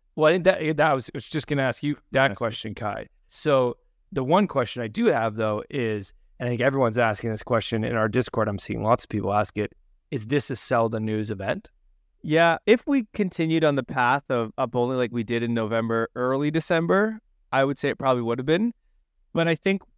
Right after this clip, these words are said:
Speaker 2: over the last couple of weeks, we sort of chilled out and we haven't gone up, m-, you know, at all since then. We've just been up and down. And s-, especially with the wipeout yesterday,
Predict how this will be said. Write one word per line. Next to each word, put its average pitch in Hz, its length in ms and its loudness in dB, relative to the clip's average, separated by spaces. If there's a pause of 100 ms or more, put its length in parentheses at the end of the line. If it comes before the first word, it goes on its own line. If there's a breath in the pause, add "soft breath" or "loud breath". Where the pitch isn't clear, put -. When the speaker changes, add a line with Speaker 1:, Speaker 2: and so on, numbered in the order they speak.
Speaker 2:
over 151 140 2
the 151 60 4
last 139 220 4
couple 131 240 -2
of 123 40 0
weeks, 151 340 -2
we 123 80 0
sort 170 280 0
of 175 100 -2 (140)
chilled 147 440 0
out 160 320 2 (400)
and 139 140 -2
we 131 100 -2
haven't 147 340 0
gone 139 300 2
up, 135 180 2 (220)
m-, 131 240 -6 (320)
you 147 80 -4
know, 120 180 0
at 123 160 0
all 139 340 2
since 170 360 -4
then. 170 260 4
We've 143 120 -2
just 135 180 -6
been 135 100 -2
up 127 160 -4
and 110 140 -2
down. 123 400 0 (340)
And 143 80 -4
s-, - 160 -10
especially 170 380 -2
with - 80 -4
the 139 60 0
wipeout 120 420 2
yesterday, 165 640 0